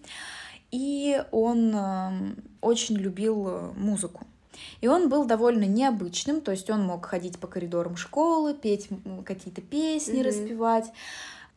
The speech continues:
Speaker 1: что-то там цитировать, то есть такой очень живой, тоже он мне казался таким очень открытым, э, настоящим
Speaker 2: Мгм.
Speaker 1: человеком.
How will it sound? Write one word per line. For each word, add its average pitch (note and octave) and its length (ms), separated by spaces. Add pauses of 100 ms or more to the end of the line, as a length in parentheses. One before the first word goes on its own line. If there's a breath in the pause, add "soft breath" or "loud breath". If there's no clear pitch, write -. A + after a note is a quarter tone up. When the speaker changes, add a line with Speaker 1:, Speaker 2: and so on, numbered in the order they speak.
(180)
Speaker 1:
что-то A3 380
там F3+ 280
цитировать, B3+ 960
то G#3 80
есть G3+ 340
такой A3+ 320
очень A3 400
живой, A#3+ 640 (320 loud breath)
тоже F#3+ 320
он F3 120
мне F3+ 160
казался F3+ 520
таким F3+ 220
очень F3 320
открытым, C4+ 720 (420 loud breath)
э, F#3+ 320
настоящим G3 1040
Speaker 2:
Мгм. G3 500
Speaker 1:
человеком. G#3 800